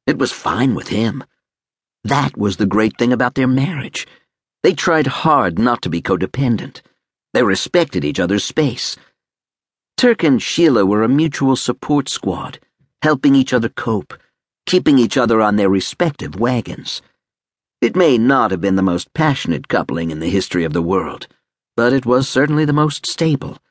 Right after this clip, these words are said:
Turk was happy to see Sheila go on her fulfilling adventures. He just preferred to putter around the house, listen to music, practice his bass, and maybe watch a movie in their home theater. Sometimes he swam in the pool.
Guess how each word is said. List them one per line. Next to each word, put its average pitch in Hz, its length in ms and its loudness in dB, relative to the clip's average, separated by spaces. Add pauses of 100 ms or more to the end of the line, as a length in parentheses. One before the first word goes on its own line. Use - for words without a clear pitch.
(800)
Turk 135 300 2
was 139 160 2
happy 131 320 2
to 131 80 2
see 143 180 2
Sheila 139 380 2
go 135 180 4
on 131 180 4
her 135 120 0
fulfilling 131 560 0
adventures. 120 680 -4 (600)
He 170 120 2
just 85 240 -6
preferred 104 340 0
to 113 100 0
putter 120 320 0
around 120 300 0
the 120 100 0
house, 117 500 -4 (340)
listen 139 260 0
to 107 80 -4
music, 123 600 -2 (280)
practice 143 380 -2
his 143 140 0
bass, 117 500 -4 (460)
and 190 100 2
maybe 156 260 2
watch 104 280 0
a 127 40 2
movie 139 380 0
in 71 80 -6
their 82 120 -4
home 98 200 0
theater. 120 440 -4 (920)
Sometimes 67 540 -6
he 95 80 2
swam 110 320 0
in 135 60 2
the 135 100 2
pool. - 460 -2